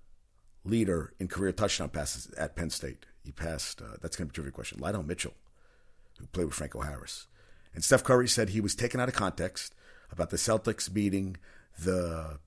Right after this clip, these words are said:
Golden State in the finals. Celtics on a fifty-game winning streak. He said, "I literally said they have to beat Cleveland." I mean, that's news. That's why J D Talking Sports, we,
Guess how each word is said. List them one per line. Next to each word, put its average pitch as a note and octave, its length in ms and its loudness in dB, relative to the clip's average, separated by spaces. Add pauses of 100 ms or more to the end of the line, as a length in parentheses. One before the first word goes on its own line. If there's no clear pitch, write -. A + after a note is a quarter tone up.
(300)
Golden G#2+ 180 2
State G#2 240 0
in A#2 80 2
the A2+ 60 -2
finals. F2+ 500 -2 (140)
Celtics - 400 -2
on F2+ 60 0
a D#2 40 -2
fifty-game F#2+ 360 -2
winning E2 160 -2
streak. C#2 180 -6
He D2 80 -8
said, D2+ 220 -2 (200)
"I A#2 100 4
literally C3 340 8
said A2 240 6
they G2+ 80 6
have F#2+ 220 2
to F#2 100 -2
beat F2 260 -2 (220)
Cleveland." - 420 -4 (580)
I - 40 -8
mean, F#2 80 0
that's C#3+ 200 8
news. - 520 6 (260)
That's - 160 -12
why - 220 -8
J F2+ 140 -2
D E2 60 -4
Talking D#2 200 -4
Sports, D2+ 280 -6
we, - 120 -10